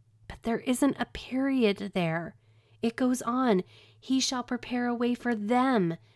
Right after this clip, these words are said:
that they may accomplish the thing which he commandeth them." And I often find that, that the way he is preparing me for me to accomplish the thing I've been asked to do is by preparing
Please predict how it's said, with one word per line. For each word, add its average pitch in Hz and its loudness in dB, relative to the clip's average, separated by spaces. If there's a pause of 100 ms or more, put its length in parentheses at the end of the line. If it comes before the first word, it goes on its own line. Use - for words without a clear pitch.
(140)
that 202 0
they 233 4
may 254 4
accomplish 220 -2
the 220 -2
thing 196 0 (300)
which - -2
he 214 -2
commandeth 180 -2
them." 165 -4 (640)
And 190 0
I 190 0
often 240 2
find 208 2 (420)
that, - -4
that 170 -4 (120)
the 180 0
way 202 2
he 214 -6
is 185 -6
preparing 220 0
me 214 4 (280)
for 185 -2
me 196 4
to - -4
accomplish 202 -2
the 220 -2
thing 233 0
I've 220 0
been 220 0
asked 202 -4
to 208 -6
do 214 -2 (540)
is 196 0
by 180 -4
preparing 226 -2